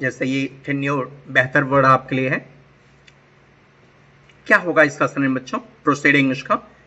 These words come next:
क्या proceeds होगा? Proceeds means जो income होती, आय होती है, उसे proceeds कहते हैं, जो आपको लाभ के रूप में मिलता है।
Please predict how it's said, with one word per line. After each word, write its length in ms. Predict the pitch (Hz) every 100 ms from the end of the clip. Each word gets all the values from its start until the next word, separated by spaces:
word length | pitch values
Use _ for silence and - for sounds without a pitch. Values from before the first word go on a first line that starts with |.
| _
क्या 120 | 143
proceeds 640 | 139 143 131 170 175 170 185
होगा? 220 | 175 185
Proceeds 600 | - - 147 190 180 -
means 300 | 180 185 - 185 - - - _
जो 400 | 120 233 233 - -
income 340 | 220 - 214
होती, 460 | 202 175 - 165 226 - 151
आय 240 | 160 180
होती 360 | 160 131 139 139
है, 220 | 185 - - _ -
उसे 260 | 160 170
proceeds 560 | 160 135 - 131 120 -
कहते 220 | 120 117
हैं, 60 | 247
जो 100 | 175
आपको 240 | 135 165
लाभ 420 | 131 135 139 135 135
के 60 |
रूप 180 | 123 120
में 60 | 123
मिलता 300 | 113 104 -
है। 180 | -